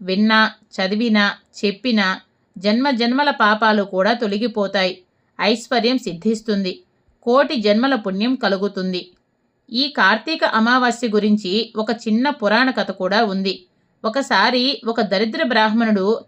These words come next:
తన పేదరికం పోయేందుకు ఆ మహాశివుడి గురించి ఆరాధన చేశాడు. దానికి ఆ మహాశివుడు ప్రత్యక్షమై, "ఓ బ్రాహ్మణ శ్రేష్ఠుడా, నీ కోరిక ఏమిటి?" అని అడుగుతాడు.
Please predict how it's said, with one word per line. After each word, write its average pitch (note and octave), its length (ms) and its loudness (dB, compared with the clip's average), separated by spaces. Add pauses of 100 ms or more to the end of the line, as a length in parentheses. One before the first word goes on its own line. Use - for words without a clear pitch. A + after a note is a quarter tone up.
(140)
తన A#3 120 2
పేదరికం C4 600 -2
పోయేందుకు G#3+ 840 0 (400)
ఆ B3+ 160 4
మహాశివుడి C4 640 0
గురించి G#3 440 0
ఆరాధన G3 500 2 (120)
చేశాడు. G3 380 -2 (520)
దానికి A#3 680 0
ఆ A3+ 140 4
మహాశివుడు A#3 640 0
ప్రత్యక్షమై, G3+ 800 -4 (400)
"ఓ C#4 140 4
బ్రాహ్మణ G3 460 0
శ్రేష్ఠుడా, G#3+ 680 -2 (180)
నీ C4+ 160 -2
కోరిక C4 380 -2
ఏమిటి?" G#3 680 0
అని B3+ 180 -2
అడుగుతాడు. G3+ 520 -2